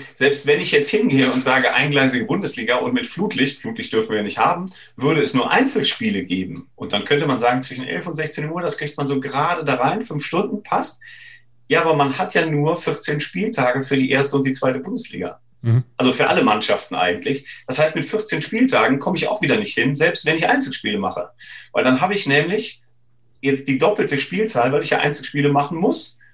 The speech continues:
Speaker 1: Das heißt, also das ist nicht übertrieben, nicht, nicht, äh,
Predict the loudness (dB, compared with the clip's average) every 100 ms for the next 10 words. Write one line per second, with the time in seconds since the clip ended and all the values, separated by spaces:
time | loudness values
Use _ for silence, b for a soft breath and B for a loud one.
0 | b _ -20 _ _ _ _ -2 -2 0
1 | -2 -2 -4 -10 -10 -2 2 2 0 -2
2 | -2 -2 -4 -2 0 0 0 -4 0 2
3 | 2 0 -8 -18 _ -12 -8 -6 -8 -14
4 | -20 -18